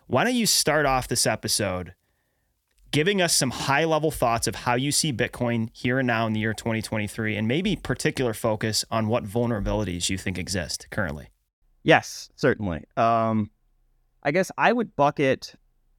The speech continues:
Speaker 2: the set of risks that I would think about into sort of two areas. One would be, like, endogenous risks to and from Bitcoin, and exogenous risks to Bitcoin. Um, so essentially, you know, risks that may emerge as a result of Bitcoin's sort of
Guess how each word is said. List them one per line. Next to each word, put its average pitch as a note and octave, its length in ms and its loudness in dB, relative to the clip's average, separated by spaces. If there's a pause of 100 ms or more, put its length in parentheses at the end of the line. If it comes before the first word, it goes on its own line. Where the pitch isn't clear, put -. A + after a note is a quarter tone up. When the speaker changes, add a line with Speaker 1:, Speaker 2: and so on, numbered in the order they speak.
Speaker 2:
the A#2+ 100 0
set D3 240 2
of B2+ 120 -2
risks A2 420 0
that A2 140 0
I G#2+ 100 6
would G#2+ 160 -4
think - 160 -4
about F#2 500 0
into F#2+ 240 -4
sort F2+ 180 -6
of - 100 -14
two B2 480 0
areas. F2+ 540 -2
One C#3 500 2
would A#2 100 0
be, A2 240 0
like, F#2 180 0
endogenous A2+ 720 0
risks - 520 -4 (500)
to D#3+ 240 4
and C#3 100 2
from C#3 280 2
Bitcoin, D#3+ 580 -2 (380)
and C3 80 4
exogenous A2+ 600 4
risks - 360 -2
to G2+ 140 -4
Bitcoin. - 460 -6 (160)
Um, G#2 400 4 (160)
so - 120 -4
essentially, A#2+ 420 0 (200)
you B2+ 80 -2
know, A2+ 60 2
risks D3 400 0
that D#3+ 160 4
may C#3+ 260 2 (160)
emerge C3 640 2 (100)
as B2 140 2
a B2 60 0
result B2+ 260 2
of A#2 140 -4
Bitcoin's A#2 640 -2
sort A#2 140 -4
of G2+ 80 -8